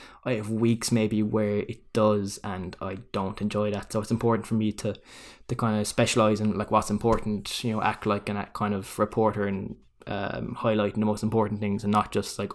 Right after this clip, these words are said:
overloading with information, you know. Especially if you pretend that, like, you know,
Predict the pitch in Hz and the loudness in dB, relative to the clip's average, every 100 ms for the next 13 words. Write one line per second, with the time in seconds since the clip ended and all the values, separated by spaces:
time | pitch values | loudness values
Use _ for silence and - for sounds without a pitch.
0 | - 117 110 107 107 104 104 110 107 - | 0 0 2 2 2 -2 -2 -2 -2 -2
1 | 110 - 104 104 - - _ - - _ | -8 -6 -4 -4 -8 -14 _ -20 -20 _
2 | _ _ - - 135 151 127 120 117 - | _ _ -10 -2 6 6 6 4 0 0
3 | 113 104 101 101 98 95 - - 113 101 | -4 -2 0 0 -2 -4 -10 -10 -8 -8
4 | - - _ _ - 107 | -12 -18 _ _ -16 -14